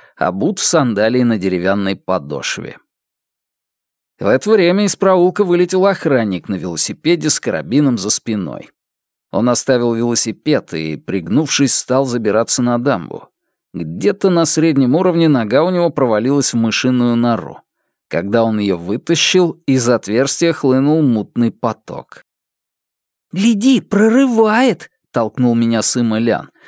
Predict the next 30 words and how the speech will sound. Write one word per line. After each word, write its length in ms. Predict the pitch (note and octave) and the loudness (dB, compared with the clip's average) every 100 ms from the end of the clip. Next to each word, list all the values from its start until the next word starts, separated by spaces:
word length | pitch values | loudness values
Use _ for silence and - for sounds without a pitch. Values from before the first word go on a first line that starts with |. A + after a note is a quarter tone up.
| - - | -12 0
«Заделывать 640 | G#3 A3+ G3 G3+ A3 A#3+ | 0 2 2 2 0 0
надо!» 400 | A#3+ G#3 B2+ G2 - _ _ _ _ _ | 2 2 0 -6 -14 _ _ _ _ _
«Беда!» — 960 | - A#3 E4 E4 F4+ E4+ E4 C#4+ E3+ - - | 0 2 4 4 6 6 6 4 0 -4 -10
заорал 480 | A#2 C#3 B2 G#2+ E2 | 0 2 2 0 -2
солдат. 560 | - A#2 A#2+ G#2 - - | -2 -2 0 -2 -4 0
«Тут 400 | E4 F4 D3+ - | 2 2 -2 -14
дыра!» 760 | - D#4+ F#4+ F4+ D4+ A3+ F#3+ - _ _ _ _ _ _ _ _ E2 | -4 0 2 4 4 2 -2 -12 _ _ _ _ _ _ _ _ -6
Бойцов 420 | D#2 - F3 F#3 | -4 -2 -2 0
семнадцатого 760 | - F3+ D3+ D#3 D#3+ - F3 | 0 2 2 2 -2 0 0
охватила 500 | E3 D#3 C#3+ E3+ E3 | 2 0 0 2 2
паника. 560 | D#3+ - C#3+ F2+ - - | 0 0 -2 -2 -10 -10
Они 260 | - A#2+ D#3+ | -2 0 0
бросили 400 | D3+ D#3 - C3+ | 0 0 0 -2
свои 300 | - C3 B2 | 0 0 0
дела 300 | A#2+ C3+ E3 | 0 0 0
и 60 | |
в 40 | B2 | -2
страхе 460 | - B2+ D3+ - | -2 -2 -2 -2
уставились 560 | E3+ - A#2+ B2 D3 D3 | -4 -2 -2 0 0 0
на 100 | D3 | 0
размываемое 720 | C3 B2 A#2 A2 A#2+ B2 B2 | 2 2 2 2 0 0 0
водой 380 | A2 G2+ A2+ A2+ | 0 -2 0 0
отверстие. 720 | A2+ C3+ G2+ - - - - _ _ _ _ _ _ | 0 -2 -2 -4 -8 -14 -20 _ _ _ _ _ _
Паническое 580 | - C#2 G#2+ C#3 - G#3 | -6 -2 0 -2 0 2
выражение 540 | F#3+ G3 F#3+ D#3 F3 F3+ | 2 2 2 0 0 0
появилось 460 | F#3 F3+ F3 F3+ | 0 2 2 0
даже 260 | D3+ D#3 E3 | 0 2 2
на 60 | |
лице 440 | F3 F#3 D3+ - D#3 | 0 0 -2 0 0
Немого, 600 | F3 F#3+ C#3+ C3 D3 | 0 0 0 2 0